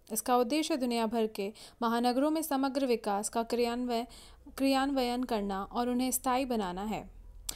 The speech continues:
साथ ही परियोजना का उद्देश्य नागरिकों के लिए बेहतर शहर बनाने की दिशा में शहर के विकास को मापना, निवेश आकर्षित करना और समस्याओं को समाधान करना है।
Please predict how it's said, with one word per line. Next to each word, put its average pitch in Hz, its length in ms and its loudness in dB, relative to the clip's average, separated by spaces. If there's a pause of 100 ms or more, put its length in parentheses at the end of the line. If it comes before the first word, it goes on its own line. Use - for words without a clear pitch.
(140)
साथ 247 280 4
ही 269 80 4
परियोजना 262 500 2
का 254 120 0
उद्देश्य 220 500 2
नागरिकों 240 460 -2
के 254 140 0
लिए 240 160 2
बेहतर 214 380 -2
शहर 220 300 -2
बनाने 262 400 0
की 277 240 -4 (320)
दिशा 254 320 4
में 262 140 0
शहर 233 300 2
के 220 140 0
विकास 208 360 -2
को 220 120 -4
मापना, 208 560 -4 (440)
निवेश 269 320 4
आकर्षित 269 460 2
करना 220 440 0 (340)
और 233 100 4
समस्याओं 254 480 2
को 294 100 2
समाधान 226 580 0
करना 214 300 -2
है। 180 220 -10